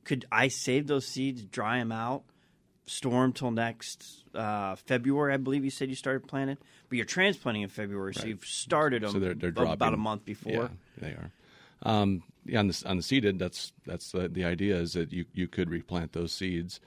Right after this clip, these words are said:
Speaker 2: Seedless, of course, you, you can't. They're, they're not gonna
Speaker 1: <laughs>
Speaker 2: produce anything.
Speaker 1: The, the thirteenth time you could have a seedless one.
Speaker 2: <laughs>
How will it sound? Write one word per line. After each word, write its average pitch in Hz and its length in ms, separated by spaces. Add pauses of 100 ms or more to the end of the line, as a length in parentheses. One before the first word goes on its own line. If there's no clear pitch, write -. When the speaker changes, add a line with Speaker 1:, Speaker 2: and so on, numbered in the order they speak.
(240)
Speaker 2:
Seedless, 87 420
of - 80
course, - 280
you, 82 280
you - 80
can't. 85 300
They're, 82 200 (400)
they're - 120
not 131 180
gonna 92 200
Speaker 1:
<laughs> - 80
Speaker 2:
produce 87 300
anything. 85 360 (400)
Speaker 1:
The, 156 220 (140)
the 147 100
thirteenth 170 680
time 113 380
you 120 120
could 135 180
have 117 180
a 110 60
seedless - 480
one. 117 300
Speaker 2:
<laughs> 226 640